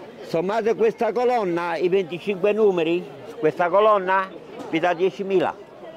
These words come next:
Sommate la seconda, la terza, la quarta, la que-, tutte le venticinque colonne danno diecimila. Le venticinque righe, diecimila. Le diagonali, diecimila. Adesso,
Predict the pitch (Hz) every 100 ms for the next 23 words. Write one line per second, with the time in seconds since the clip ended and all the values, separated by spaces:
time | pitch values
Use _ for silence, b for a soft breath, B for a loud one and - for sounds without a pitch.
0 | - - - - - - - - - 151
1 | 165 151 175 - 165 170 175 160 175 170
2 | 170 165 175 175 151 170 170 180 170 170
3 | 175 240 - 202 196 180 160 196 180 190
4 | 185 214 220 214 180 160 143 151 - 143
5 | 117 85 82 - - - - - - -
6 | 160 180 190 165 - 208 185 196 180 151
7 | 185 180 - - - - - - - -
8 | 151 147 160 139 95 73 - - - -
9 | 160 214 170 196 196 185 190 185 147 131
10 | 156 160 - - - - - - - -
11 | 127 170 - 151 117 76 64 - - 185
12 | 214 185 -